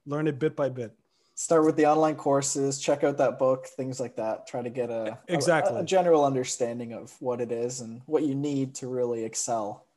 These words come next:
Speaker 2: in there.
Speaker 1: Absolutely. I, I, I think, uh, in any, any area that you want to get into, like, uh, I, I guess,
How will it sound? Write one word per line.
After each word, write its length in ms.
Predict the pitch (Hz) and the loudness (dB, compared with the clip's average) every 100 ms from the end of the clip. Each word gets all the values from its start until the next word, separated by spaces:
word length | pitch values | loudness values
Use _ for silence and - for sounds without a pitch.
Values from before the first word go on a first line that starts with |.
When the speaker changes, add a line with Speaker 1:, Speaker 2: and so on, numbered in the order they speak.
| _ | _
Speaker 2:
in 160 | 117 117 | -14 -12
there. 260 | 107 110 - _ _ _ _ 143 | -10 -12 -18 _ _ _ _ -6
Speaker 1:
Absolutely. 500 | 147 143 139 113 110 | -6 -4 -6 -6 -8
I, 400 | 135 160 160 170 | -6 -4 -2 -2
I, 60 | - | 0
I 100 | 175 | 0
think, 300 | 175 208 208 | 2 2 4
uh, 140 | 185 175 | 4 4
in 160 | 175 160 | 0 -2
any, 600 | 165 175 175 170 160 127 _ - | -2 0 2 2 0 -4 _ -2
any 200 | 190 202 | 0 2
area 220 | 165 156 | 2 2
that 120 | 143 | 2
you 80 | 131 | -2
want 180 | 127 127 | -4 -4
to 80 | 120 | -4
get 160 | 127 | -6
into, 320 | 120 107 101 - | -6 -10 -14 -10
like, 220 | 120 - - | -10 -12 -14
uh, 460 | 135 117 120 120 120 - | -8 -6 -4 -6 -10 -12
I, 140 | 139 143 - | -8 -6 -2
I 120 | 175 | 0
guess, 520 | 170 165 - - - | 2 2 0 -4 -10